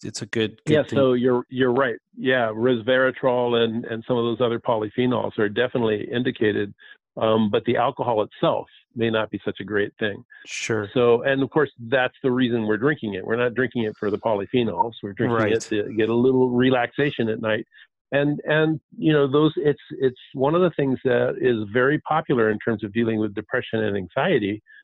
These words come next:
Speaker 2: um, is that, uh, we self-medicate.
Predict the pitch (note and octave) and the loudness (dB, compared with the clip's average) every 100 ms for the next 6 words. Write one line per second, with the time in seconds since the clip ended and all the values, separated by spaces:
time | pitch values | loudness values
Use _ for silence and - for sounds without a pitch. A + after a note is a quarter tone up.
0 | _ _ _ - A#2+ A#2 A2+ A2+ A#2+ - | _ _ _ -2 2 4 2 0 -2 0
1 | B2 B2 B2 _ _ _ _ _ _ B2+ | 0 0 -4 _ _ _ _ _ _ 0
2 | B2 A#2+ B2+ C#3+ - D3+ C3+ C#3+ D#3 D#3+ | 2 2 -2 -6 -6 0 0 2 0 0
3 | E3+ G3 A3 G#2 | 0 0 0 -4